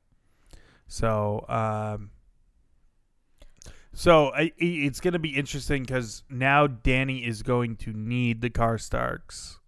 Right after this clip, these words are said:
or, and whatever other Northerners there are, um, i-, if she's gonna have a chance,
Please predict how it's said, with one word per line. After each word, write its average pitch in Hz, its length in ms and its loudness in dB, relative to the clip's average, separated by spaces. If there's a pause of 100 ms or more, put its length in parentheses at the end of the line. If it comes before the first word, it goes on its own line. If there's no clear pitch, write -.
or, 123 240 -4
and 123 260 -6
whatever 123 420 -4
other 120 360 -6 (680)
Northerners 127 720 0
there 120 220 -4
are, 120 580 4 (460)
um, 117 480 -4 (680)
i-, - 60 -14
if 120 420 -8
she's 120 260 -10
gonna 120 160 -6
have 110 160 -6
a 107 40 -12
chance, - 760 -10